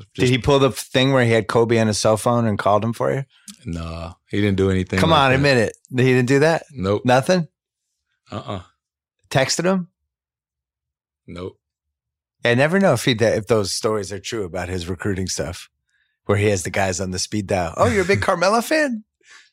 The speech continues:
Speaker 1: I'm gonna get him on the phone right now. Carmelo, it's Coach K."
Speaker 2: No, he didn't. He didn't do that.
Speaker 1: <laughs> How did you, how did you get bounced in the tournament that year? I forget.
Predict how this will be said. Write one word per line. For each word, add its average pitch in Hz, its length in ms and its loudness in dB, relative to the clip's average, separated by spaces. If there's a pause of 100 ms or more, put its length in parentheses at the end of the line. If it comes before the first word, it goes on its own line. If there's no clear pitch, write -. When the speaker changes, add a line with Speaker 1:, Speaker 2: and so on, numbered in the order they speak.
Speaker 1:
I'm 180 80 -2
gonna 202 80 4
get 220 140 4
him 226 80 2
on 220 80 4
the 190 60 2
phone 226 220 4
right 214 140 6
now. 240 160 6
Carmelo, 233 500 2
it's 143 140 -6
Coach 208 240 0
K." 247 400 -2
Speaker 2:
No, 92 320 0
he 87 100 0
didn't. 90 220 -2
He 92 100 -2
didn't 92 200 0
do 85 120 -2
that. 90 320 -4 (240)
Speaker 1:
<laughs> - 240 -20
How 175 140 2
did 294 160 0
you, 208 240 0
how 156 120 2
did 208 140 -2
you 220 60 0
get 175 180 0
bounced 139 280 2
in 123 60 -4
the 120 80 2
tournament 107 440 0
that 85 100 -2
year? 78 140 -4
I 92 40 -2
forget. 95 380 -2